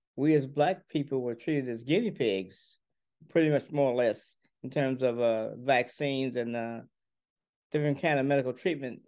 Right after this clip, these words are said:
experimented upon. So my, uh, uncles and, uh, cousins, uh, who were from the South, you know, I, like, I was first generation,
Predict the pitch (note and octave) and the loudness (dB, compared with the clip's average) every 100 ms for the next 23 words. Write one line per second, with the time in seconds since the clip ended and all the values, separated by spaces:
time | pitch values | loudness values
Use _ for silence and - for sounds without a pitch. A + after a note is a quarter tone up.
0 | _ C#3 B2 - B3+ A3 D3+ B2+ C3 A2+ | _ -12 -10 0 2 2 0 -4 -4 -6
1 | A2 G2 - _ _ - C#3+ C3 A#2+ - | -4 -8 -14 _ _ -2 2 2 0 -6
2 | _ _ _ _ _ _ D3 C#3 C#3 C3 | _ _ _ _ _ _ -6 0 2 2
3 | B2+ B2 A#2+ B2 - _ _ _ _ _ | 2 0 -2 -8 -16 _ _ _ _ _
4 | - D#3 D#3+ F3+ F3 D#3 D3 B2+ B2 A#2+ | -8 -4 -2 2 2 2 0 -2 -4 -8
5 | C3 _ - C#3+ B2+ A#2+ A2 A2+ - _ | -12 _ -4 -2 0 -2 -6 -10 -18 _
6 | _ - F#3+ F#3 E3 D3 C#3 C#3 C3+ F#3 | _ 2 6 6 4 -2 0 0 2 2
7 | E3 D3+ G#3+ D#3 D#3 C#3+ A#2+ C3 D3 D3 | 2 0 -4 -4 -2 0 -2 -6 -8 -6
8 | C3 D3 D#3 D#3+ F3+ D#3 - F3 D#3 D#3+ | -2 -2 -2 -2 -4 -4 -2 0 0 0
9 | C#3+ C#3 C#3 C3 A#2+ | 0 0 -2 -8 -10